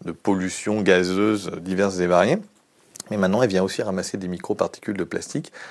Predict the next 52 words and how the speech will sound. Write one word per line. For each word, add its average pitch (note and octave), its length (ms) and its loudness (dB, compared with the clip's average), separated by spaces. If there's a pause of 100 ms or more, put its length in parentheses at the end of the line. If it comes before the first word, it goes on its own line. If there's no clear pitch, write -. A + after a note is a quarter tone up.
(140)
Alors, E2+ 140 -6
d'où F#2+ 100 -6
viennent G2 220 -2
ces F#2+ 160 -10
microparticules F2 520 -6
de D#2+ 40 -10
plastique ? G#2 340 -4
C'est - 140 -8
pas F2+ 160 -2
les D#2+ 120 -6
méchants E2 300 -6
cotons-tiges F2 640 -6
que - 100 -12 (160)
la E2 120 -12
Commission E2+ 420 -8
européenne F2 460 -2
a D#2+ 60 -8
décidé E2+ 340 -8
d'interdire. F2+ 420 -4
Bravo, F2+ 460 0 (520)
euh, D#2+ 100 -12
pour - 200 -10
ce, - 140 -8 (100)
ce - 160 -10
premier E2+ 560 -10
acte, D#3 320 2
euh, F2 140 -2
courageux, C3 640 0
si - 140 -16
je - 80 -16
puis - 120 -14
dire. C#3 260 -4 (560)
Euh, E2+ 300 0 (280)
ça - 160 4
vient G#2 180 4
en A2+ 40 4
fait - 220 2 (100)
notamment F#2 380 -2
de F2+ 100 0
l'usure F2 320 -4
des D#2+ 100 -2
pneus F#2 360 -8
de, E2 240 -10
de E2+ 100 -10
voitures, F#2 500 -6
de E2 100 -8
la D#2+ 140 -8
poussière F#2+ 380 0
des F2 140 0
villes, G#2+ 200 -2
de G#2+ 80 0
l'érosion F#2 760 0